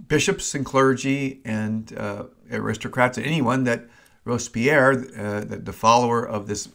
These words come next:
mentality in action, uh, sees as unfit of life. And then we go to, uh, Hegel. Uh, God is still evolving. Uh, he, so we can't put <laughs> full confidence in him. He's not him yet,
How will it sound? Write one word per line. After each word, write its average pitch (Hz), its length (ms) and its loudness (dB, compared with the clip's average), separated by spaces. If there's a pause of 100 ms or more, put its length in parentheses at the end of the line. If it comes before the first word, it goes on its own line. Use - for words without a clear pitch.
mentality 104 880 -2
in 117 120 -2
action, 151 520 0 (580)
uh, 113 180 0
sees 135 360 0
as 113 160 -2
unfit 127 320 0
of 123 120 -4
life. 180 300 -4
And 135 80 -6
then 127 80 -2
we 123 60 -2
go 123 100 -2
to, 135 240 -2 (560)
uh, 131 320 -6
Hegel. 143 560 2
Uh, 117 220 -4
God 139 340 8
is 151 140 -2
still 170 360 0
evolving. 165 640 4 (460)
Uh, 113 320 2 (280)
he, 98 180 -14 (120)
so 120 160 -4
we 117 100 0
can't 165 320 -4
put 143 220 -2
<laughs> - 600 -2
full 180 240 2
confidence 165 520 4
in 123 120 0
him. 170 240 4
He's 151 200 0
not 151 360 2
him 175 400 2
yet, 120 420 2